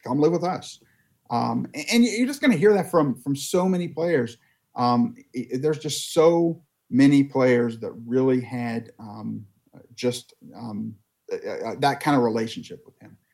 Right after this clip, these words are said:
where he would just take, you know, you'd go to this house and just sat, sit and talk,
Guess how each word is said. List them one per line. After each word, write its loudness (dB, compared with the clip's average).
where 4
he 4
would 0
just -8
take, 4
you 2
know, 2
you'd 0
go 6
to 6
this -6
house 2
and -6
just -10
sat, -6
sit -2
and -2
talk, -10